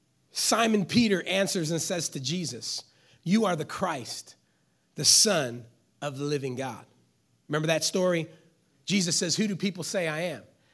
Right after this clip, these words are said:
And they're throwing out all the gossip. "Well, they say you're this, they say you're Elijah." And Jesus cuts right through it. He says, "But who do you say that I am?" And Peter gives this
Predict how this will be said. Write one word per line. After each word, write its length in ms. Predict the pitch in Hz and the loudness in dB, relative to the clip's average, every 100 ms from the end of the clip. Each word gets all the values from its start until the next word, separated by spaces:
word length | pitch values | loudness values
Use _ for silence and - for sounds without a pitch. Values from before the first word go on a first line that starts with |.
| _ - | _ -10
And 120 | 135 | -4
they're 80 | 175 | -2
throwing 280 | 175 160 156 | 0 0 2
out 160 | 147 | 0
all 140 | 143 139 | -2 -4
the 80 | |
gossip. 520 | 117 139 139 - 147 139 | -6 -6 -6 -6 -6 -6
"Well, 180 | 139 | -6
they 120 | 139 131 | -4 -6
say 200 | - 135 | -6 -6
you're 140 | 123 | -8
this, 360 | 113 127 123 - | -8 -6 -6 -8
they 100 | 117 | -10
say 180 | 135 | -8
you're 160 | 123 120 | -8 -8
Elijah." 540 | 113 113 120 117 120 113 _ - _ _ | -8 -10 -12 -12 -14 -18 _ -20 _ _
And 300 | 143 139 135 | -4 -2 -2
Jesus 340 | 123 156 139 - | -2 -4 -4 -6
cuts 300 | - 156 151 | -4 -4 -4
right 220 | 147 135 | -4 -4
through 180 | 156 143 | -4 -4
it. 140 | - | -4
He 100 | 143 | -8
says, 180 | 147 127 | -6 -8
"But 120 | 117 | -8
who 140 | 113 143 | -6 -6
do 80 | |
you 180 | 110 147 | -4 -4
say 260 | - 131 110 | -2 -4 -6
that 160 | 104 | -8
I 240 | 98 95 104 | -14 -16 -20
am?" 100 | - _ _ _ _ _ _ _ | -20 _ _ _ _ _ _ _
And 140 | 117 - | -14 0
Peter 340 | 196 185 147 | 2 2 0
gives 300 | 127 151 117 | -4 -6 -6
this 200 | 143 - | -8 -8